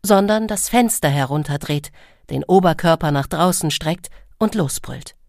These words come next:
Hannes wird aus den Worten nicht schlau. Er wankt vorwärts, wäre beinahe über einen Pflasterstein gestolpert,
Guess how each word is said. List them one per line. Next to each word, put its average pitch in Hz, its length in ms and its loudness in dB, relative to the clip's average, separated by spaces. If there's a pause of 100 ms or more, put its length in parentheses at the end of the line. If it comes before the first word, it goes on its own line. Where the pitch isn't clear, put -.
(1120)
Hannes 190 500 0
wird 196 200 -4
aus 185 180 -4
den 175 200 0
Worten 165 300 -2
nicht 170 220 -4
schlau. 131 340 -4 (1500)
Er 170 280 4
wankt 196 260 2
vorwärts, 156 680 0 (400)
wäre 127 340 0
beinahe 165 600 4
über 160 240 2
einen 160 220 2
Pflasterstein 139 680 0
gestolpert, 139 580 -2